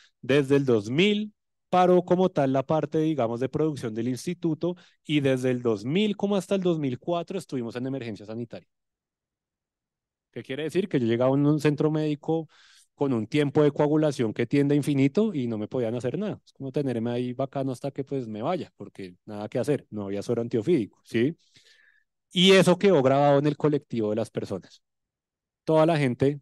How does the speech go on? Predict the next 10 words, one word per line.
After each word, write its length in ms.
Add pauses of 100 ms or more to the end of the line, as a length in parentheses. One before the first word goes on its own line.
(100)
adultos, 800 (120)
¿cierto?, 380
que 100
están 220
en 100
campo, 420 (340)
piensan 440
que 100
seguimos 420
acá, 320